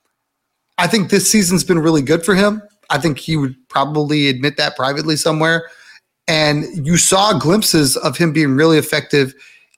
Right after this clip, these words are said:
in training camp, you know, with Bobby Sloak's offense and stuff like that. So I think he can be su-, a successful quarterback in this league. It's just gonna be, he needs a situation similar to, like, Brock Purdy.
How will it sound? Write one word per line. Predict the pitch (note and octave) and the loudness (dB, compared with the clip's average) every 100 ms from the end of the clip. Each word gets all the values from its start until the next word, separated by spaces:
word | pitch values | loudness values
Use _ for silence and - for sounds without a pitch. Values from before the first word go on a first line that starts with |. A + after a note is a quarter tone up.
| _ | _
in | - D3+ C#3 C3 | -2 0 2 0
training | F#3+ A#3 G#3+ | 0 2 2
camp, | - C3 B2+ - _ _ _ _ | 0 -2 -4 -8 _ _ _ _
you | D3+ C3+ | -4 0
know, | C3+ | 0
with | B2 C#3+ | -2 -2
Bobby | C3+ | 0
Sloak's | C#3 - C3+ - | 0 0 -2 0
offense | C3 B2+ B2+ - | -2 0 -2 -4
and | C3+ | -4
stuff | - B2 | -4 -2
like | C3 - | -4 -2
that. | B2+ - - - | -4 -4 -14 -4
So | G#3 | 0
I | |
think | G#3+ B3 | 4 4
he | B3 | 4
can | A#3+ G3 | 2 2
be | F#3 | 2
su-, | - E3+ E3+ | 2 -2 -2
a | |
successful | C#3 D#3+ - F3+ D#3+ - C3+ | -2 -2 0 0 0 0 0
quarterback | F3 D#3+ D3 C3 | 0 0 0 0
in | C3 | -2
this | B2 - | -2 0
league. | F3 E3+ C3 - - - _ _ _ - | 2 2 -2 -10 -20 -20 _ _ _ -4
It's | - | 0
just | G3 - | 0 2
gonna | F3 C#3 | 0 2
be, | C#3+ C3 A#2+ _ _ _ _ _ | 2 2 -2 _ _ _ _ _
he | - - G#3 | -6 2 4
needs | G#3 F#3 C#3+ | 6 4 2
a | D3 | 0
situation | - C#3 D3+ D3+ C3 C#3+ | 0 0 2 2 2 0
similar | B2+ D3 C3+ C3+ | 0 0 2 2
to, | B2+ | 2
like, | A#2+ A#2 A#2 | 0 -2 -2
Brock | C#3 B2+ - | -2 -2 -4
Purdy. | F3+ E3 C3+ A#2+ | 0 2 2 0